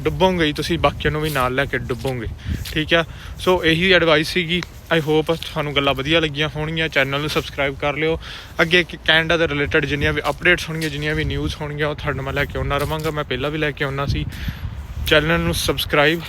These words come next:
ਲਾਈਕ ਤੇ ਸ਼ੇਅਰ ਕਰਨਾ ਨਾ ਭੁੱਲਿਓ। ਜਲਦੀ ਮਿਲਦੇ ਹਾਂ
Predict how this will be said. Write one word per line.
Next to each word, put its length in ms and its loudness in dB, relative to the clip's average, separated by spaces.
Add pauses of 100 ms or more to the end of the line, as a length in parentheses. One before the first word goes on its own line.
(340)
ਲਾਈਕ 280 2 (340)
ਤੇ 80 0
ਸ਼ੇਅਰ 260 2
ਕਰਨਾ 380 -4 (480)
ਨਾ 160 4
ਭੁੱਲਿਓ। 380 2 (240)
ਜਲਦੀ 300 2
ਮਿਲਦੇ 340 0
ਹਾਂ 80 0